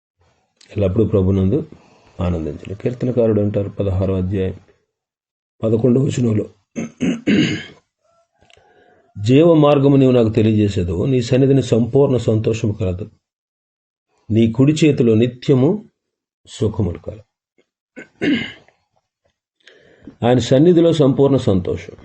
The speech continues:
ఇరవై ఒకటో అధ్యాయం మనం చూస్తే, కీర్తన మొదటి వచనంలో, "యెహోవా రాజు నీ బలమును బట్టి సంతోషించుచున్నాడు, నీ రక్షణను బట్టి అతడు ఎంతో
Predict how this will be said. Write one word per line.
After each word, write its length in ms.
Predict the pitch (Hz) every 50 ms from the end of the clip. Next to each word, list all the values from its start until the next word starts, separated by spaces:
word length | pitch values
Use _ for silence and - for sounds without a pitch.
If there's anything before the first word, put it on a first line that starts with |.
| - _ _ _ _ _ _ _ _ _ _ _ _ _ _ _ _ _ _ _ _ _ _ _ _ _ _ _ _ _ _ _ _ _ _ _ _ -
ఇరవై 240 | - 110 117 135 139
ఒకటో 180 | 139 135 120 139
అధ్యాయం 360 | 127 117 110 120 120 120 117
మనం 140 | 110 107 101
చూస్తే, 360 | 92 107 107 110 - - 127
కీర్తన 460 | - - 107 90 90 - 104 120 147 - - - _ _ _ _ _ _ _ _ - 127
మొదటి 280 | 104 104 101 95 107
వచనంలో, 440 | 104 98 98 101 95 92 87 - - - - _ _ _ _ _ _ _ _ _ _ _ _ _ _ _ _ _ _ _ _ _ _ _ _ - 107
"యెహోవా 540 | 113 110 113 127 127 117 113 117 131 - - _ _ -
రాజు 500 | - 101 107 117 120 139 170 180 151 175
నీ 180 | 185 180 175 170
బలమును 400 | 135 123 135 139 143 143 143 135
బట్టి 260 | 120 - - 110 -
సంతోషించుచున్నాడు, 1000 | - 123 113 107 113 113 113 107 110 98 98 - - 107 101 95 90 90 90 - - - - _ _ - -
నీ 180 | - 110 107 104
రక్షణను 400 | 104 117 113 - 131 131 127 117
బట్టి 260 | 107 107 101 - 107
అతడు 180 | 98 - 95
ఎంతో 560 | 98 98 95 104 101 - 139 160 190 156 101